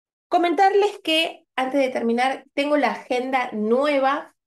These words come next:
del veinte veintitrés. Está en preventa en Argentina, muy poquitas agendas quedan de preventa, así que apúrense. Y ya están en Amazon para los que quieran comprarla en Amazon.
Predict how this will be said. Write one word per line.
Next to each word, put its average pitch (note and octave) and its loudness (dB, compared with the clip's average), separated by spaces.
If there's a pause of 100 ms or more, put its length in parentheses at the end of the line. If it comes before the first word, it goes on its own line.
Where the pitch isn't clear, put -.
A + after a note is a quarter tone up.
(100)
del A3+ 0
veinte G#3+ -4
veintitrés. F#3 -8
Está A#3 -4
en A#3 -2
preventa A#3 0
en F#3+ -4
Argentina, A#3 -6
muy C#4+ -2
poquitas B3 -4 (600)
agendas A#3+ -2
quedan A3+ 2
de G3 -2
preventa, B3+ 0
así B3+ -8
que G#3 -4
apúrense. A#3+ -2 (220)
Y A#3+ 2
ya D#4+ 2
están D4+ -4
en A#3 0
Amazon B3+ -4
para G3+ -2
los F#3+ -10
que F#3+ -10
quieran A3 -2
comprarla G3 -6
en G3 -6
Amazon. G3+ -6